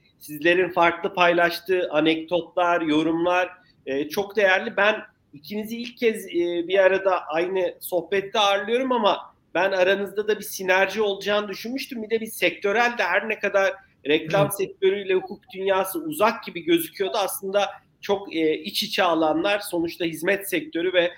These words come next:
Speaker 1: farklı müvekkillere, farklı müşterilere hizmet veriyorsunuz. E,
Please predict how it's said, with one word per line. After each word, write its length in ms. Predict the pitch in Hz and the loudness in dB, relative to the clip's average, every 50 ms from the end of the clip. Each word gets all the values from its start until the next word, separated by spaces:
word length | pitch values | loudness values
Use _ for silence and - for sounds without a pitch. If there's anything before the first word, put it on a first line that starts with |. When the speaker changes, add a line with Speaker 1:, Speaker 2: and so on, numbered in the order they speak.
| _ _ _ _ _ | _ _ _ _ _
Speaker 1:
farklı 560 | - 156 160 160 160 160 180 185 180 180 - - | 2 2 4 2 2 0 0 2 2 2 2 2
müvekkillere, 800 | 147 165 160 165 160 160 160 - 165 156 147 143 139 135 156 160 | 0 2 4 4 4 2 0 -4 -4 -2 0 2 2 2 0 -2
farklı 340 | 160 156 151 151 151 - 175 | -2 -2 -2 -2 -4 -4 -4
müşterilere 640 | 175 156 151 - - 156 151 151 160 170 185 190 190 | -4 -4 -4 -6 -4 -4 -2 -2 -2 -2 -2 -2 -2
hizmet 400 | 185 190 190 202 202 202 - 180 | -4 -2 -2 -2 -2 0 0 0
veriyorsunuz. 520 | 170 160 160 160 160 160 - 220 262 302 - _ _ _ _ _ _ - | 2 2 2 2 0 -2 -4 -6 -8 -8 -10 _ _ _ _ _ _ -2
E, 400 | 147 156 160 165 165 170 175 170 | 0 0 2 2 2 2 0 0